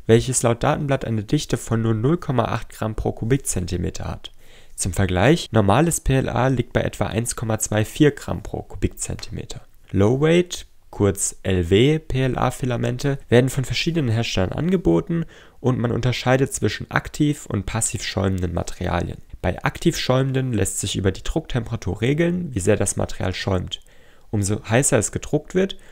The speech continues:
umso größer der Anteil des Additivs, der verdampft und zu Lufteinschlüssen führt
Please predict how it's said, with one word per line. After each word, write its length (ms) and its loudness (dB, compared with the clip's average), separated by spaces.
umso 240 0
größer 420 2
der 180 0
Anteil 240 0
des 160 -2
Additivs, 560 0
der 120 -2
verdampft 500 -2
und 160 -2
zu 80 -2
Lufteinschlüssen 720 0
führt 380 0